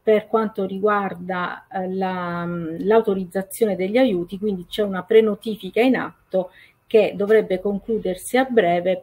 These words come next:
e rispetto alla quale potremo poi destinare, una volta stabilito il quantum che la Commissione autorizza, potremo destinare con un decreto le risorse per,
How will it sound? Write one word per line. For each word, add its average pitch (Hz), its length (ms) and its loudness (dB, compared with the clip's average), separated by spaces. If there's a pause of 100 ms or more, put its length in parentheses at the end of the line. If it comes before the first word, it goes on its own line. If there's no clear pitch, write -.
(120)
e 208 100 -2
rispetto 202 480 -6
alla 240 180 2
quale 175 280 -2
potremo 196 540 -4
poi 175 220 -4
destinare, 170 800 -6
una 175 180 -4
volta 202 280 -2
stabilito 190 520 -6
il 185 140 -6
quantum 175 720 -2
che 196 100 -6
la 185 120 -4
Commissione 185 580 -6
autorizza, 190 680 -2 (340)
potremo 180 520 2
destinare 185 600 -4
con 190 160 -2
un 196 120 -4
decreto 180 640 2
le 196 160 0
risorse 180 680 -6 (540)
per, 170 240 -2